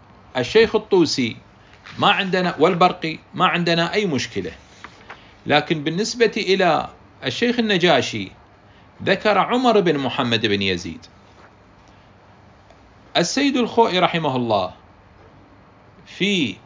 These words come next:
الجزء الرابع عشر في الصفحة واحد وستين قال أن النجاشي ذكر عمر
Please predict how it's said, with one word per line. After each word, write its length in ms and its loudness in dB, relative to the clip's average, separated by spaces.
الجزء 440 -2
الرابع 380 4
عشر 320 -2
في 120 -16
الصفحة 640 -6
واحد 360 2
وستين 720 -4
قال 440 4
أن 200 -2
النجاشي 920 0
ذكر 420 2
عمر 420 0